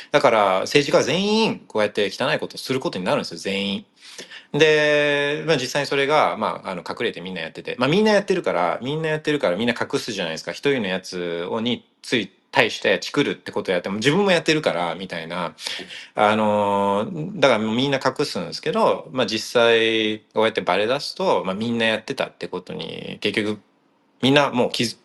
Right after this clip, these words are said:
気づいてるっていうか、もう分かっちゃったじゃないですか。で、こうやって隠れてやってんすよ。そうやってみんな隠れてお金を自分のポッケに入れて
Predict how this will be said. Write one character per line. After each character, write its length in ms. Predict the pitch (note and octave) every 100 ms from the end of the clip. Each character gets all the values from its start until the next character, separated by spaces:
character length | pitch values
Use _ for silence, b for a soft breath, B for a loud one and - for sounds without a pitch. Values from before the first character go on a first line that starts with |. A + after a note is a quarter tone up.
| -
気 120 | -
づ 60 | C#3
い 60 |
て 80 | D3
る 60 | D#2+
っ 20 |
て 80 | -
い 20 |
う 40 |
か、 60 | F2
も 80 | F2
う 0 | G#2
分 40 |
か 80 | -
っ 60 |
ち 80 | -
ゃ 20 |
っ 40 | -
た 120 | -
じ 80 | F2+
ゃ 40 |
な 40 | F2+
い 40 |
で 40 |
す 80 | -
か。 160 | - - B B B B B B
で、 580 | E3 E3+ D#3+ D3+ D3 D3+ D3+
こ 60 |
う 20 |
や 60 | D#3
っ 40 |
て 100 | -
隠 300 | C#3+ - -
れ 120 | E3 -
て 640 | C3 B2+ A2 F2+ F#2 F2
や 100 | G#2+
っ 60 | G#2+
て 140 | -
ん 100 | E3
す 100 | -
よ。 200 | D3+ D#4 -
そ 160 | - G2+
う 20 |
や 60 | E2+
っ 40 |
て 320 | - F2 E2 F2
み 80 |
ん 80 | F2+
な 80 | F2
隠 420 | E2+ F#2 A2 G#2+
れ 140 | F#2+ F#2
て 160 | F3+
お 100 | A2
金 400 | - F#2+ F#2+ F#2
を 200 | E2 G#2+
自 120 | G2
分 60 | F2+
の 80 | F2
ポ 80 | A2
ッ 40 |
ケ 140 | -
に 80 | E2+
入 60 | F2
れ 100 | A#2
て 280 | C#3+ C3